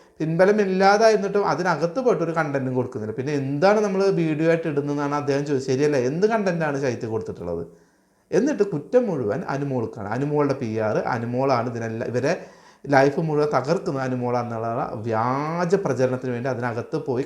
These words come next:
കച്ചറ കാണിക്കുകയാണ് ഇപ്പോൾ ഈ എലിമിനേറ്റ് ആയി പോയിട്ടുള്ള എല്ലാ contestant-ും. ഒരു സീസണിൽ ഇതുപോലത്തെ കാര്യം നമ്മൾ കണ്ടിട്ടില്ല. മുൻപത്തെ സീസണൊക്കെ ഇതുപോലെ, ആ, എലിമിനേറ്റ് ആയുള്ള, ആ, contestants ഒരാഴ്ച വന്ന് നിൽക്കാറുണ്ട്, നല്ല രീതിയിൽ പോകാറുണ്ട്. പക്ഷേ ഇത്രയും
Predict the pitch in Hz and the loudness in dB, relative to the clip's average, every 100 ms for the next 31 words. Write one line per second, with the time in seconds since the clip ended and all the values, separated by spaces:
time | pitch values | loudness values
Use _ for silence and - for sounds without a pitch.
0 | - 123 - - 214 196 143 123 117 117 | 0 -2 -2 0 4 4 0 -4 -8 -6
1 | 135 190 - - _ - 143 147 139 139 | -4 -6 -8 -20 _ -4 0 2 2 0
2 | 139 160 147 143 131 127 147 123 131 139 | 0 0 0 0 -2 -4 -4 -2 -2 -2
3 | 117 - - 226 254 247 175 135 147 135 | -4 -4 -2 0 2 2 2 0 -2 -4
4 | 135 123 127 123 120 139 - - 123 117 | -2 0 0 0 0 -2 -4 -4 -2 -2
5 | 127 117 127 202 202 190 98 95 - _ | -4 -6 -4 -2 -2 -2 -4 -8 -12 _
6 | _ - 180 196 208 208 220 226 - 196 | _ -4 0 4 4 4 4 4 2 0
7 | 208 202 196 - 254 220 214 190 196 190 | 0 -2 -4 -2 0 2 4 4 4 4
8 | 165 170 165 165 165 170 160 170 151 139 | 4 2 0 0 0 2 4 4 2 -2
9 | 135 147 143 143 139 165 170 143 143 135 | -2 -2 -2 -4 -6 -6 -4 0 4 4
10 | 131 - 156 190 - - _ - 135 143 | 2 -2 -2 -2 -8 -20 _ 2 4 4
11 | 147 160 170 151 - 151 156 160 170 135 | 2 0 0 -2 -4 -2 -2 -4 -4 -4
12 | 139 139 135 131 135 131 135 139 143 156 | -2 -2 -2 -4 0 2 2 0 -2 -4
13 | 202 135 131 127 - 180 | -4 -8 -8 -10 -8 -6